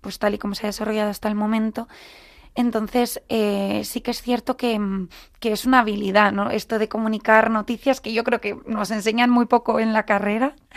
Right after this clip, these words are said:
Y, mm, y que vamos desarrollando, pues, pues haciéndolo, ¿no? El, con el, pues, con el ejercicio de nuestra vida profesional.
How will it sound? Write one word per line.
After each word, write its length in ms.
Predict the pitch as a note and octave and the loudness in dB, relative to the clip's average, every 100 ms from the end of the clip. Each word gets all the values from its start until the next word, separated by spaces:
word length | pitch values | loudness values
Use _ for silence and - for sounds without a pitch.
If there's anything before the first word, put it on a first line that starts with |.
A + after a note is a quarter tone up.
| D4+ - - - - - | -14 -14 -20 -20 -14 -2
Y, 240 | C4 A#3+ | 0 0
mm, 580 | A3+ G#3 G3+ G3 F#3+ G3+ - | -2 -4 -4 -6 -8 -10 -10
y 100 | A#3 | -2
que 140 | A#3 | 2
vamos 220 | A3 A3+ | 2 2
desarrollando, 580 | A#3 B3+ A3+ A3+ A#3 B3 | 2 2 4 4 4 2
pues, 240 | A#3+ G#3+ - | 0 -4 -6
pues 280 | - G#3 - - | -10 -10 -8 -4
haciéndolo, 580 | G#3 - A3+ G3+ G3 G3 | -4 0 0 2 0 2
¿no? 160 | G#3+ | 2
El, 460 | C4 A3+ A3 G3 F#3+ - - - | 4 2 0 -4 -8 -12 -20 -4
con 180 | A#3 A3 | 0 0
el, 240 | G#3+ G3+ | 0 -4
pues, 240 | - A3+ - | -4 -4 0
con 140 | A3 | 0
el 80 | G#3 | 0
ejercicio 400 | G#3 G3 G3 A#3+ | -2 -6 -2 0
de 20 | |
nuestra 320 | A3+ - A3 | 0 4 4
vida 240 | G#3 G3 G3+ | 4 0 -2
profesional. 720 | G3+ G3 - F#3+ G3 A3+ | -4 -6 -8 -6 -4 -4